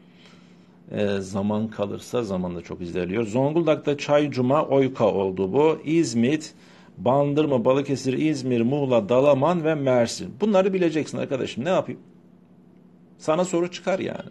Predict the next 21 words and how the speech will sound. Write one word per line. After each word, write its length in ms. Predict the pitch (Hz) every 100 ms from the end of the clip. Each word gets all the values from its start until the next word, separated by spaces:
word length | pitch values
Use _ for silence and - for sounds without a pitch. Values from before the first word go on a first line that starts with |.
| -
Bunların 400 | 113 170 190 104
yerini 460 | 98 120 185 127 185
bileceksin. 480 | 151 101 95 90 - -
Ha, 320 | 190 135 95
bunların 320 | 110 143 156
bir 100 | 160
kısmı 240 | 160 - 147
yıkılmıştır, 640 | 135 135 151 165 135 95
bir 100 | 104
kısmı 220 | 120 135
ortadan 320 | 127 131 131
kalkmıştır 520 | 131 127 131 180 -
ama 200 | 123 190
Ö 160 | 117 107
S 140 | -
Y 60 | 131
M 100 | 107
hala 540 | 87 170 170 123 190
var 180 | 101 98
gibi 240 | 92 85 71
soruyor. 400 | - - 69